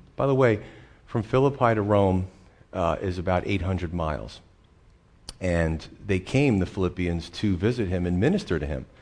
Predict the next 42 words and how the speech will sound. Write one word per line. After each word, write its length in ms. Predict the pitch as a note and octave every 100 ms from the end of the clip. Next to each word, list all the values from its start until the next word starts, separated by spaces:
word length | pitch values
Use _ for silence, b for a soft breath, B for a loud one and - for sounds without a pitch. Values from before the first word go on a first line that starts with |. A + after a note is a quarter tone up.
| b b b -
Here 140 | C3
you 180 | D#3+ C#3
have 200 | C3+ A#2
the, 140 | B2
and 200 | A#2 A#2
I 120 | - C#3
think 200 | E3 -
sometimes 320 | C#3+ C3+ A2+
people 320 | - A2 G#2
lose 300 | F#2+ G2+ F#2+
sight 340 | - F2+ F#2+
of 140 | E2+ D#2+
that 280 | D#2 C#2+ - b b b
with 180 | F#2 -
leaders. 520 | F#2+ F#2 D#2 E2 - - _ b b b b
Everybody 480 | G#2+ B2+ B2 A#2 A2+
looks 260 | A2 A2
at 160 | G2+ -
Paul 460 | - A2 G#2 G2 -
as 240 | F#2+ F2
this 180 | F#2 E2+
Superman, 960 | - - - C#3 A#2+ A2 F#2 E2 D#2
this 140 | E2 E2+
super 420 | - C#3+ C#3 A#2+
solid, 600 | - A#2+ G#2+ G#2 G#2 F#2+ - B B
super 480 | - - C3 B2+ A#2
strong. 440 | - - G#2+ G2+
And 200 | A2 A2
you 60 | A#2+
know 80 | C3
what? 220 | B2+ A#2+ - - - _ _ -
Paul 180 | C3 B2
had 160 | A#2+
his 180 | A#2 B2
moments 400 | A#2 F#2+ F2 D#2+
where 120 | F2+
he 40 | E2+
needed 220 | F2 D#2+
to 80 | E2+
be 100 | F2
ministered 480 | F2 E2+ E2 - E2
to. 200 | -